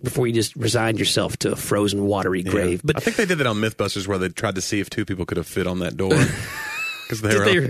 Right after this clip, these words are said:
Speaker 1: really?
Speaker 2: yeah, there was a movie, movie version of Mythbusters.
Speaker 1: So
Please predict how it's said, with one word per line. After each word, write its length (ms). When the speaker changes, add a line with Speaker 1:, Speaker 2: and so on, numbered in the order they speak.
Speaker 1:
really? 140
Speaker 2:
yeah, 80
there 180
was 80
a 60
movie, 360
movie 280
version 320
of 80
Mythbusters. 400
Speaker 1:
So 340